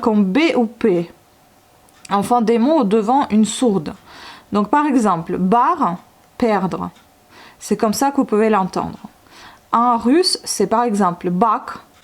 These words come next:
bac. Donc là, c'est bien le B. Et quand on prononce le mot youp, youpka par exemple, euh, vu qu'il y a le K après, euh,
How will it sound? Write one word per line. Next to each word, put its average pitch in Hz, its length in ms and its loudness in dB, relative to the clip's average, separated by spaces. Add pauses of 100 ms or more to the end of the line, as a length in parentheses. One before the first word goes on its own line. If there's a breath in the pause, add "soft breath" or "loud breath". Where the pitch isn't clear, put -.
bac. 190 520 -2 (100)
Donc 180 260 0
là, 226 180 2
c'est 220 180 0
bien 220 220 0
le 233 120 2
B. 185 160 0 (500)
Et 226 140 0
quand 349 240 0
on 320 80 2
prononce 262 520 0
le 220 120 2
mot 208 220 2
youp, 226 440 0 (420)
youpka 214 460 0
par 180 200 -2
exemple, 170 480 -4 (260)
euh, 185 320 4
vu 254 280 0
qu'il 311 160 0
y 254 100 2
a 240 60 2
le 226 160 0
K 226 140 -8 (180)
après, 247 520 0 (260)
euh, 185 360 0